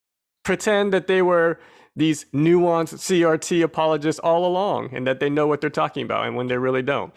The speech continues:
And then, so a lot of people, they choose option two, obviously, because of issues of pride. And then we have the other side, who I call the Marxist alarmist. So these are Christians who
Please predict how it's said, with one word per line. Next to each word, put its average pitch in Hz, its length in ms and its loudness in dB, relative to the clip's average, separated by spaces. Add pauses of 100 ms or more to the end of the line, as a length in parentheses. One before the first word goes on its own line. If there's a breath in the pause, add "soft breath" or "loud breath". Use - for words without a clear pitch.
(260 loud breath)
And 123 160 -6
then, 120 260 -6
so 135 200 0
a - 20 2
lot 139 220 0
of 139 80 -6
people, 131 260 -2
they 120 140 -2
choose 131 320 -4
option 120 400 -2
two, 123 340 -4 (600)
obviously, 120 580 -4
because 107 560 -10
of 107 200 -8 (280)
issues 113 340 -10
of 101 140 -12
pride. 117 380 -8 (360 soft breath)
And 143 140 -2
then 180 120 0
we 180 100 2
have 180 160 0
the 170 140 -2
other 196 200 0
side, 120 480 -4 (200)
who 131 260 -2
I 123 160 -2
call 131 300 -2
the 120 140 -8
Marxist 123 560 -6
alarmist. 110 760 -6 (440)
So 110 380 -4 (460 loud breath)
these 180 180 0
are 170 140 2
Christians 143 600 -2
who 117 300 -2